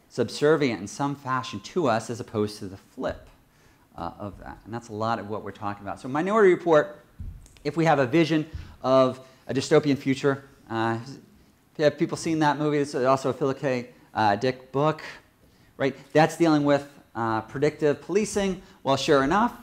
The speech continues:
that's obviously some of the concerns that we have, right? We famously have the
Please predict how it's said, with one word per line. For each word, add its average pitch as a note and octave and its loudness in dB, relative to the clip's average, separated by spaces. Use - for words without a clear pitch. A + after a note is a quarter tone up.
that's F#2 0
obviously G#2 -2
some A2+ -8
of A2+ -6
the C3+ -2
concerns C4 -4
that A2 -2
we A2 -2
have, F#2 -4
right? A#2+ -2
We C3 -2
famously D3+ 4
have B2+ 2
the B2 0